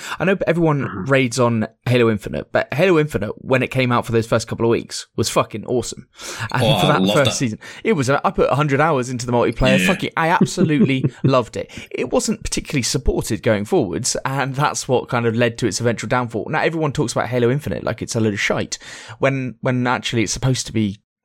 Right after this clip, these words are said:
Speaker 1: relatively decent after the last season or whatever. But regardless, first party games are supposed to be that quality. Now, Redfall, it just, it just said, "Xbox, you can't be trusted."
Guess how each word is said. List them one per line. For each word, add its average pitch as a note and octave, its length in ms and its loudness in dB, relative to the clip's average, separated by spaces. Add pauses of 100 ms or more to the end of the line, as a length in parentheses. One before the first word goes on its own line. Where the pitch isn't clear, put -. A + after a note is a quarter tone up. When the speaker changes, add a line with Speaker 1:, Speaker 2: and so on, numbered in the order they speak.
(120)
Speaker 1:
relatively G#2+ 420 -2
decent G#2 280 0
after F#2 160 -6
the G#2+ 60 -2
last G2 300 -4 (180)
season F2 320 -4
or D#2 60 -2
whatever. C#2+ 300 -4 (100)
But - 260 2 (560)
regardless, C#3+ 540 2
first - 340 0
party F#3+ 180 0
games C#3 300 0
are A2 40 -4
supposed C#3 440 0
to C3+ 60 -8
be C3 180 2
that A2+ 240 0 (420)
quality. A#2 720 2
Now, A#2+ 320 2 (400)
Redfall, A2+ 720 0 (140)
it D#3 160 2
just, - 440 -2
it D#3 120 -2
just - 160 -2
said, C3+ 220 2
"Xbox, C#3 400 -2
you C#3+ 60 -6
can't - 180 0
be A#2+ 60 -2
trusted." E3 420 -4